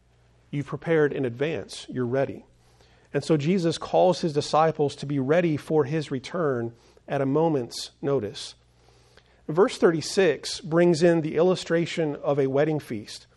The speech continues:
And Jesus compares his disciples to servants who are waiting for their master to return from a wedding feast. In the ancient world, in the time of Israel, these wedding feasts would last for several days, sometimes as long as a week.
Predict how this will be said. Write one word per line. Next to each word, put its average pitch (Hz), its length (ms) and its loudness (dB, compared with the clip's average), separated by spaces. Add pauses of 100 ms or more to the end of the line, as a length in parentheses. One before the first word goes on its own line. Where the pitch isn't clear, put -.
(560)
And 160 120 0
Jesus 202 360 0
compares 180 720 -2
his 208 200 0
disciples 170 720 0
to - 100 -10
servants 185 800 -6 (420)
who 196 140 2
are 170 120 6
waiting 196 440 4
for 170 500 2
their 147 180 2
master 156 540 -2
to 139 160 -6
return 143 640 -2
from 147 180 -2
a 135 40 0
wedding 135 280 0
feast. - 420 -16 (840)
In 175 80 2
the 175 80 6
ancient 202 300 2
world, 160 420 2
in 131 80 -6
the 127 60 -8
time 165 260 -2
of 131 100 -4
Israel, 151 400 0
these 151 220 -4
wedding 170 320 0
feasts 196 380 -8
would 156 120 -4
last 147 360 0
for 139 100 -8
several 135 360 -6
days, 127 280 -4
sometimes 165 560 -6
as 143 160 -6
long 139 480 0
as 123 160 -2
a 127 60 -2
week. 120 440 -8